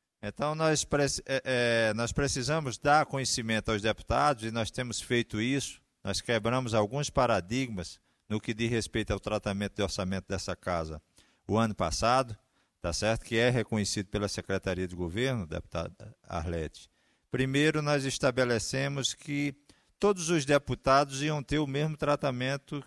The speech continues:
que o relator do orçamento, que os subrelatores e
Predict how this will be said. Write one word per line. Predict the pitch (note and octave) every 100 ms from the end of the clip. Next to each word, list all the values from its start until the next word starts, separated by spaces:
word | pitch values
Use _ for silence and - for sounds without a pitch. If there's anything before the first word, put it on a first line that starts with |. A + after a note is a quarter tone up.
| -
que | C3+ C3
o | C#3 B2
relator | B2 B2 A#2 - B2
do | A#2
orçamento, | A2+ A2 G2 A#2 C3 -
que | A#2
os | A2 -
subrelatores | - A#2 G#2+ G2+ G#2 G2+ F#2+ - A#2 C3 A#2+
e | B2